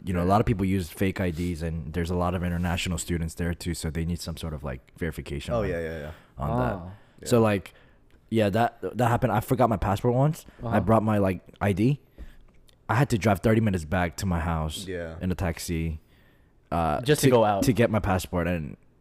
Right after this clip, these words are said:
Speaker 1: thirty minutes back again to, like, actually get into the club. So it was,
Speaker 3: That's
Speaker 1: it was
Speaker 3: basically what I did the first night out. I was like, "Wow, like, Korea is, like, strict."
Speaker 1: Yeah, it's pretty, pretty, pretty damn strict, yeah, out there. So
Speaker 3: Do you know if, like, they use fakes in Korea? Like, is that even a thing?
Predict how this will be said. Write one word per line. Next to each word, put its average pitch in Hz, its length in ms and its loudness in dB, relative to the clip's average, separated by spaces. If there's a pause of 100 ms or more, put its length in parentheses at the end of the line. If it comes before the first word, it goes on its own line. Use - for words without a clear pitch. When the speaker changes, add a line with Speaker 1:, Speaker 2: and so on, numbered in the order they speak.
(220)
Speaker 1:
thirty 110 160 4
minutes 92 220 0
back 87 240 0
again 82 420 -2
to, - 100 -4
like, 76 220 -2
actually 78 280 -4
get 73 140 -4
into 76 120 -8
the 76 100 -8
club. 71 260 -6
So 67 140 -8
it 73 60 -2
was, 95 160 0
Speaker 3:
That's - 60 -10
Speaker 1:
it - 20 -2
was 135 140 2
Speaker 3:
basically 180 280 4
what 143 140 6
I - 20 4
did 127 180 2
the 123 80 0
first 127 260 -2
night 110 180 2
out. 113 180 0
I 107 60 0
was 135 120 -4
like, 117 120 -4
"Wow, 110 300 -4
like, 95 180 -8
Korea 143 260 -2
is, 98 120 -6
like, 98 180 -6
strict." - 360 -6
Speaker 1:
Yeah, 98 140 2
it's 101 100 2
pretty, 233 260 6
pretty, - 380 2
pretty 226 240 0
damn 120 220 2
strict, - 360 -6
yeah, 90 220 -2
out 85 140 -4
there. 85 260 -4
So 85 220 -4
Speaker 3:
Do 127 60 2
you 156 40 4
know 208 120 4
if, 220 100 -2
like, 170 120 0
they 160 80 0
use 170 200 0
fakes 127 260 -4
in 185 120 -6
Korea? 214 260 0
Like, 143 180 -4
is 117 100 -4
that 131 140 0
even 147 160 -4
a 113 60 -2
thing? 127 260 -6